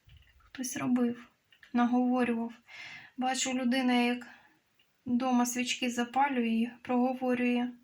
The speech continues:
ваше ім'я. Так, енергетика тут по здоров'ю в когось. Робили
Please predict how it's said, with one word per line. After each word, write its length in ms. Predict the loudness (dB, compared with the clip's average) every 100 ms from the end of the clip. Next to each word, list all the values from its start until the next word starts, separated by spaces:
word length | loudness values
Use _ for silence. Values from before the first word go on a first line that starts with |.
| -20 _ _ _ _ _
ваше 400 | 0 2 2 0
ім'я. 640 | -2 0 2 4 2 0 -4 -12 _ _ _ _ _ _ -20 -20 -20 -20 -20 -20 -20 _
Так, 260 | 4 4 6
енергетика 600 | 4 4 4 4 2 0
тут 200 | 0 2
по 100 | 2
здоров'ю 500 | 2 2 2 2 0
в 100 | -2
когось. 480 | 0 2 2 0 -2 -4 -6 -4
Робили 760 | 0 2 4 8 8 8 4